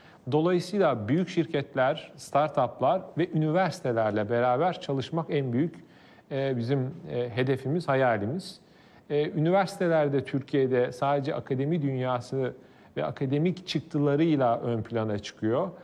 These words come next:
Bunu mutlaka üniversite sanayi işbirlikleriyle değiştiriyor olmamız lazım. E, yurt dışındaki özellikle Amerika'da, e, ve Avrupa'da, batılı ülkelerde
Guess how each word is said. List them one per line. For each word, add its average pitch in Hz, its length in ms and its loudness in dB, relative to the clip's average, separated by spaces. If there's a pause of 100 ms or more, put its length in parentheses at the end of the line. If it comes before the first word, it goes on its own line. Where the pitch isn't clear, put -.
(240)
Bunu 165 240 2
mutlaka 175 760 0
üniversite 165 480 0
sanayi 143 520 0
işbirlikleriyle 131 920 -2 (1000)
değiştiriyor 131 540 0
olmamız 131 540 2
lazım. 101 440 0 (560)
E, 135 120 -4
yurt 135 280 0
dışındaki 156 880 0
özellikle 139 920 0
Amerika'da, 131 920 0
e, 123 220 0
ve 120 280 2 (100)
Avrupa'da, 131 760 0
batılı 151 320 2
ülkelerde 117 800 0